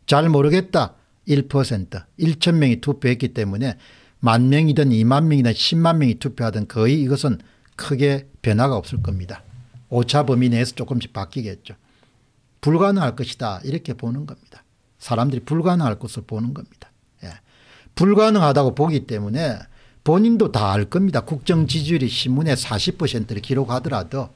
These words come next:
문재인 대통령 스스로가 상당히 양산가스 편치 않을 것이다. 이렇게 이야기를 한 거죠. 제가 반복적으로 말씀을 드렸지 않습니까?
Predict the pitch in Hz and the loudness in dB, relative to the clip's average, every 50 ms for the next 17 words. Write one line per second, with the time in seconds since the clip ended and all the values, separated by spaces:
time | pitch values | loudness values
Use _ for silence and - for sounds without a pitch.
0 | - _ _ _ _ _ _ _ - - - - 127 127 131 135 120 156 165 170 | -20 _ _ _ _ _ _ _ -20 -20 -6 -2 0 2 4 4 4 4 4 4
1 | 135 147 123 - 127 139 151 147 135 123 - - 127 113 113 131 151 175 170 156 | 4 2 2 2 2 2 4 4 2 2 0 0 0 0 0 0 0 0 0 0
2 | 131 98 101 101 - - _ _ _ _ _ _ _ _ - - - - - 127 | -2 -2 -4 -6 -12 -18 _ _ _ _ _ _ _ _ -18 -14 -8 -2 0 2
3 | 123 120 131 139 147 147 160 165 175 - - - - - - - 127 120 123 127 | 4 4 4 4 4 2 2 0 -4 -8 -14 -20 -20 -10 -2 0 2 4 4 4
4 | 123 139 151 156 160 151 151 151 139 - 170 147 - - - 208 214 196 - - | 4 4 4 4 4 4 2 2 0 0 -4 -2 -2 0 2 2 2 2 2 2
5 | 147 117 110 117 120 120 - 113 - - - 131 107 90 71 - - _ _ _ | 2 2 2 2 0 0 -2 -4 -4 -4 -4 -4 -4 -4 -6 -12 -18 _ _ _
6 | _ _ _ _ _ - 131 127 147 147 147 - 131 107 92 87 90 95 98 110 | _ _ _ _ _ -2 0 0 0 0 -2 -4 -4 -4 -4 -4 -4 -4 -4 -4
7 | 107 107 92 82 85 85 101 107 - - 104 - - _ _ _ _ _ _ _ | -4 -6 -8 -8 -10 -10 -12 -14 -14 -16 -18 -18 -20 _ _ _ _ _ _ _
8 | _ _ - - - - - - _ _ _ _ _ _ - - 123 117 131 131 | _ _ -20 -20 -20 -20 -20 -20 _ _ _ _ _ _ -4 0 2 2 2 2
9 | - 107 123 127 120 151 143 - - 165 147 143 131 117 110 101 98 95 - 127 | 2 2 2 2 2 0 0 0 0 0 2 2 2 0 0 -2 -4 -4 -4 -4
10 | 123 110 - 120 104 120 117 - 113 101 90 85 - - 107 104 113 113 - 107 | -4 -4 -4 -6 -6 -6 -6 -8 -8 -8 -8 -10 -12 -12 -10 -10 -10 -8 -8 -10
11 | 90 | -10